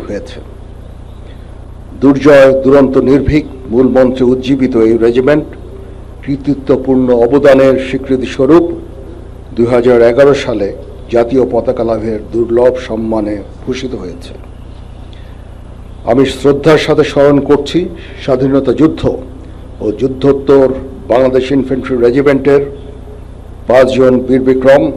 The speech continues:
ও সাতাশ জন বীর প্রতীক খেতাবপ্রাপ্ত সেনা সদস্যকে। এছাড়াও এই রেজিমেন্টের ষাট জন অন্যান্য সদস্য গভীর দেশপ্রেম ও অসীম বীরত্বের সাথে দেশের জন্য নিজেদের জীবন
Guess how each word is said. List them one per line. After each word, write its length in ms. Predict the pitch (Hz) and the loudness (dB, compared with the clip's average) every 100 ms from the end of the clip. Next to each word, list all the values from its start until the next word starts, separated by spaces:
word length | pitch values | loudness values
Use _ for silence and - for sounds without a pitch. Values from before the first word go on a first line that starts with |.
| - | -6
ও 100 | 120 | -8
সাতাশ 440 | - 127 127 131 131 | -6 -4 2 2 2
জন 220 | 127 113 | 0 0
বীর 180 | 131 156 | 2 2
প্রতীক 420 | - 127 131 - | 2 -2 -2 -2
খেতাবপ্রাপ্ত 800 | 131 131 139 - 123 - 120 104 - - | -2 0 0 -2 -6 -4 -2 -2 -4 -6
সেনা 220 | 123 113 | -6 -4
সদস্যকে। 720 | - 107 104 120 - 85 - - - - - - - - - - - - - - - | -8 -8 -6 -6 -8 -14 -16 -18 -18 -18 -18 -18 -18 -18 -18 -18 -18 -18 -20 -12 -4
এছাড়াও 440 | 120 151 143 143 | -2 2 4 6
এই 120 | 139 | 6
রেজিমেন্টের 840 | 131 139 147 147 135 147 151 151 - - - - | 6 4 4 2 4 4 2 -2 -14 -16 -10 0
ষাট 240 | 135 131 | 0 2
জন 260 | 135 131 - | 2 2 0
অন্যান্য 680 | 139 131 127 123 131 123 123 - - - - - | 0 2 2 2 2 2 -2 -10 -16 -16 -18 -14
সদস্য 580 | - 143 156 160 - - - - - - - - | -2 4 4 4 -2 -8 -12 -18 -18 -18 -18 -6
গভীর 440 | 120 127 139 139 131 - | -2 0 2 2 0 4
দেশপ্রেম 500 | 139 139 147 135 135 | 4 4 2 2 2
ও 160 | 120 127 | 0 -2
অসীম 420 | 123 - 151 143 | -4 -2 -2 -2
বীরত্বের 500 | - 123 139 - 127 | 0 0 0 0 -2
সাথে 420 | - 127 - 98 90 - - - - - - - - | -2 -6 -6 -10 -12 -16 -18 -18 -18 -18 -20 -18 -2
দেশের 320 | 135 135 147 | 0 2 0
জন্য 280 | 131 139 139 | 0 2 2
নিজেদের 680 | 131 131 131 131 139 127 110 | 2 2 2 4 4 4 0
জীবন 400 | 113 123 123 | -2 2 2